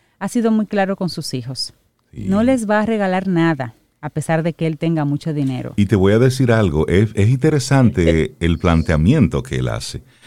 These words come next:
Speaker 2: Él creció en un barrio muy humilde en Nueva Jersey, en el que la educación era casi un lujo. Y él tiene muy claro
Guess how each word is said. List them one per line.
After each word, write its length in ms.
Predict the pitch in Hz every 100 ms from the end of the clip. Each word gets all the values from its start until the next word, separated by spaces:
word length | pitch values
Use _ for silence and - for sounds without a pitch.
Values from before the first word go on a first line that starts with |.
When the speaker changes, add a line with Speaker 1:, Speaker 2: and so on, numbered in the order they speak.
| -
Speaker 2:
Él 140 | 113 143
creció 380 | 190 - - 156
en 60 |
un 120 | 135 107
barrio 300 | 104 113 101
muy 220 | 82 104
humilde 440 | 92 80 82 65
en 60 | 60
Nueva 180 | 62 57
Jersey, 400 | 57 57 - - _ _ _ _ _
en 140 | - 78
el 160 | 80
que 160 | 76 85
la 260 | 80 76 73
educación 680 | 71 73 76 - 107 117 -
era 260 | 90 87
casi 400 | - 87 92 -
un 280 | 76 78 69
lujo. 400 | 76 85 - 65 - _ _ _ _ _ _ _ _
Y 220 | 101 107
él 200 | 131 139
tiene 220 | 131 127
muy 240 | 107 104 123
claro 520 | - 87 80 65